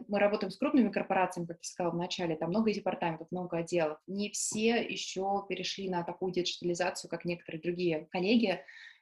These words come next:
И у нас был апрель, в котором, а, все клиенты, все подразделения, которые ещё не вышли в офлайн, например, банки, у которых закрылись отделения,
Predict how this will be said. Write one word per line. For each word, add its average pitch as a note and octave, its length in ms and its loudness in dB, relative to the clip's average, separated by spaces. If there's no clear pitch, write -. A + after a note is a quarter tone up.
И G#3+ 160 2
у G#3 60 4
нас G#3 200 4
был G#3+ 300 6
апрель, G3+ 680 2
в - 40 -18
котором, G3+ 720 0
а, F#3+ 200 0
все A3+ 280 4
клиенты, F#3+ 800 0
все - 160 -2
подразделения, F#3 580 -2
которые F#3 280 -4
ещё F3+ 160 -2
не F3 80 0
вышли F3+ 280 -4
в F3 60 -4
офлайн, A#3 380 0
например, G3 360 0
банки, F#3+ 360 2
у F#3+ 60 -4
которых F#3+ 360 -2
закрылись F#3+ 500 -2
отделения, D#3+ 640 0